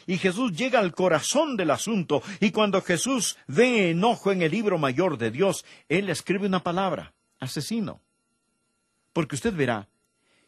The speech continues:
ese es un depósito de ira que está donde nadie más puede verlo,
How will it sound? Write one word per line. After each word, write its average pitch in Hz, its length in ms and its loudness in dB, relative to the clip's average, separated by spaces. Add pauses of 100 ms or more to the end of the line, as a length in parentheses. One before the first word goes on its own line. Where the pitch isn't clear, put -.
(180)
ese 143 160 -2
es 208 80 -2
un 233 140 2
depósito 135 600 0
de 104 160 0
ira 123 560 0 (340)
que - 100 -6
está 175 280 -4
donde 127 300 -4
nadie 139 480 -4
más 123 300 -6
puede 90 260 -6
verlo, 113 520 -6